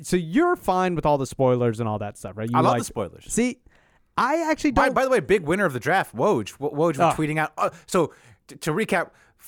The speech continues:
Speaker 2: Mark Stein, Woj is barred from, from tipping the picks. And then Mark Stein tips, like, the first two, and Woj is just like, "Fuck this." Like, you could just see Woj, like, on T V, he's, like, sweating. He's pissed that he's, like,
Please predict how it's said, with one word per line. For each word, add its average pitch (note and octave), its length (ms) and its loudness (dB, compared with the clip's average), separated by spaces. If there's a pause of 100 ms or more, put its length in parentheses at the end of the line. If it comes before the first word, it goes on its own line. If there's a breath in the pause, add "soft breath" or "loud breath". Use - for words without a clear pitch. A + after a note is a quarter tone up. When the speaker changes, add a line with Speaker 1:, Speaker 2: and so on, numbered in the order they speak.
(120)
Speaker 2:
Mark E3 320 -2
Stein, E3 300 -4
Woj F3+ 460 0
is F#3+ 120 -4
barred B2 500 0
from, A2+ 400 -4 (100)
from A2+ 320 -6
tipping C3 300 -4
the A2+ 60 -8
picks. - 440 -10 (500 soft breath)
And B2+ 80 -8
then C3+ 120 0
Mark D3 240 0
Stein D3+ 300 -2
tips, - 260 -6
like, - 80 -8
the A2+ 80 -12
first - 280 -8
two, E3 200 -4
and B2+ 100 -6
Woj A#2 240 -2
is G#2+ 60 -12
just - 240 -12
like, F2 160 -12
"Fuck - 460 -4
this." F2+ 240 -10
Like, G#2+ 120 -10
you D3 60 -10
could E3 80 -12
just F#3 120 -4
see F3 120 -4
Woj, C#3 420 2
like, B2 160 0
on B2 140 0
T B2 160 -6
V, A2 100 -6
he's, G#2 160 -6
like, F2+ 100 -10
sweating. A#2+ 460 -2
He's G2+ 160 -8
pissed B2 400 0
that A#2+ 100 -6
he's, G#2 120 -6
like, G2 160 -6